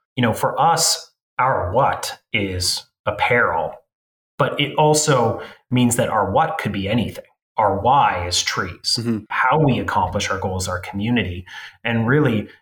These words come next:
Speaker 1: we're looking for different ways every day to give them the opportunity to partake in making an impact.
Speaker 2: I grew up in a small community in Saskatchewan as well.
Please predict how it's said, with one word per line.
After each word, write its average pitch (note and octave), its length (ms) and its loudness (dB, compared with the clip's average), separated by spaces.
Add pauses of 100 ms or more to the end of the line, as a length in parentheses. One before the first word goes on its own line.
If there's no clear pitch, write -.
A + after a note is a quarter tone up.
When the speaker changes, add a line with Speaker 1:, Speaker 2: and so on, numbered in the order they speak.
(280)
Speaker 1:
we're C3+ 240 4
looking D3 340 4
for B2 240 0
different A#2+ 420 -2
ways G#2 300 0
every G#2 260 -2
day A#2 440 0
to G2+ 420 -4 (140)
give B2 260 0
them B2+ 220 2
the A2+ 200 -4
opportunity G#2 960 2
to F#2+ 100 -4
partake F#2 760 -8 (340)
in F#2+ 240 2
making F2 340 -4
an C#2 100 -12
impact. - 520 -12 (160)
Speaker 2:
I C3 80 0
grew C3 180 2
up B2+ 60 0
in B2 80 2
a A#2 40 2
small A2+ 220 0
community A2 300 0
in A2 80 0
Saskatchewan A2+ 560 -2
as A2 160 -2
well. A2 400 -2